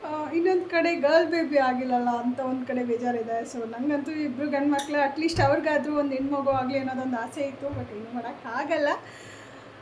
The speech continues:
ಓಕೆ, ಇವಾಗ ಬನ್ನಿ, ಆ, ಹೊರಡೋಣ. So ಅವ್ರಿಗೆ actually ಗೊತ್ತಿಲ್ಲ, ಆಮ್,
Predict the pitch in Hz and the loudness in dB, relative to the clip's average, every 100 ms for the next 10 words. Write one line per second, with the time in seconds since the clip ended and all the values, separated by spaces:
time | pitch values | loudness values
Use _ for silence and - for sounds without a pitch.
0 | - - - - - 370 359 392 381 - | -20 -20 -20 -20 -10 -6 4 6 6 4
1 | - - 349 330 330 339 330 330 320 339 | 0 2 4 6 6 6 6 6 6 8
2 | 370 381 - - - - 269 294 285 285 | 6 4 -6 -18 -16 -6 2 4 6 8
3 | 269 294 320 330 311 302 311 269 262 262 | 8 8 8 8 6 4 4 4 6 6
4 | 269 302 - - - - 539 - - 320 | 6 4 -4 -16 -14 -6 -4 -4 4 6
5 | 370 330 370 330 285 - 381 370 359 285 | 6 4 6 6 4 2 4 6 6 6
6 | 277 277 370 339 269 - - 277 262 254 | 4 4 2 4 2 0 0 2 2 2
7 | 254 247 240 | 2 2 0